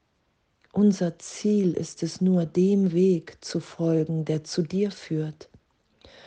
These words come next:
Wir haben kein anderes Ziel als dieses. Was könnten wir denn wollen, als uns deiner zu erinnern? Was könnten wir denn suchen,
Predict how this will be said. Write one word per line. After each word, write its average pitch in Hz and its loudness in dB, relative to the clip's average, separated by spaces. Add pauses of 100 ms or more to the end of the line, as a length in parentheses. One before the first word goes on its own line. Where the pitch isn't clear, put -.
(220)
Wir 170 4
haben 170 0
kein 196 -2
anderes 185 -2
Ziel 220 -2
als - -8
dieses. 156 -6 (1120)
Was - -10
könnten 185 0
wir 185 0
denn 175 2
wollen, 165 0 (840)
als 165 -6
uns - -6
deiner 170 0
zu - -4
erinnern? 170 -2 (1300)
Was - -12
könnten 185 -2
wir 170 0
denn 175 4
suchen, 170 -4